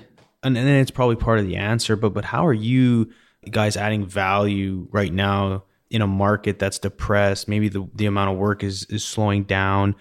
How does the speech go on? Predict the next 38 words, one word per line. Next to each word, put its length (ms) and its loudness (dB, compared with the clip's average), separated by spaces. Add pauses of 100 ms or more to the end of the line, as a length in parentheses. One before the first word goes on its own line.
(580)
I 60 2
mean, 120 4
as 140 4
a 60 -2
company, 400 0
what 160 2
kind 160 0
of 80 2
messages 600 -2
are 80 0
you 200 -4
relaying 420 0
to 120 -10
yourselves, 480 -2
to 120 -4
your 80 -6
customers, 600 -2
to 180 -2
ensure 340 -2
that 100 -4
you 140 -10
guys 240 -4
are 100 -4
on 120 -2
the 40 -10
front 380 -2
line 220 -2
of 100 -4
technology? 560 -2
So 160 -4
when 160 0
this 160 -2
thing 320 -8
does 220 2
pick 260 -6
back 260 -2
up, 220 0
that 240 0